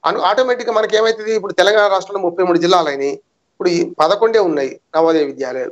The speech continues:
మిగతా వస్తాయి. అంటే నేనేమంటున్నా అంటే ఉన్నవాడికో చదువు, లేని వాడికో చదువు తీసే-, తీసేయకుండా, ఈ ఆర్థిక అసమానతలు పోకుండా,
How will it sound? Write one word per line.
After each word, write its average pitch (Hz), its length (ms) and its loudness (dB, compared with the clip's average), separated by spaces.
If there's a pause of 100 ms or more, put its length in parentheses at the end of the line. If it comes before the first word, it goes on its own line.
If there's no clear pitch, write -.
మిగతా 220 220 2
వస్తాయి. - 340 -4 (440)
అంటే 240 380 -2 (500)
నేనేమంటున్నా 196 540 2
అంటే 208 120 2
ఉన్నవాడికో 220 580 2
చదువు, 208 300 0
లేని 196 260 2
వాడికో 196 360 0
చదువు 156 240 0
తీసే-, 147 560 -4
తీసేయకుండా, 143 680 0 (420)
ఈ 160 60 2
ఆర్థిక 175 440 0
అసమానతలు 165 520 -2
పోకుండా, 123 540 -10